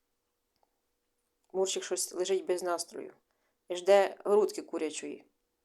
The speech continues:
Да. Оце в нас квіти наші на городі такі красиві. Розквітають.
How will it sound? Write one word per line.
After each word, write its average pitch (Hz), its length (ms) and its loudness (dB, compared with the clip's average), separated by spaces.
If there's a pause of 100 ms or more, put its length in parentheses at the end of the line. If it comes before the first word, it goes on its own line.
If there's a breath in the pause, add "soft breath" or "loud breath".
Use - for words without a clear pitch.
(680)
Да. 160 240 -8 (160)
Оце 160 220 -2
в 208 40 2
нас 208 180 2 (380)
квіти 180 280 0
наші 165 300 -4
на 160 180 -6
городі 170 520 -6
такі - 240 -18
красиві. 156 500 -10 (880)
Розквітають. 170 800 -6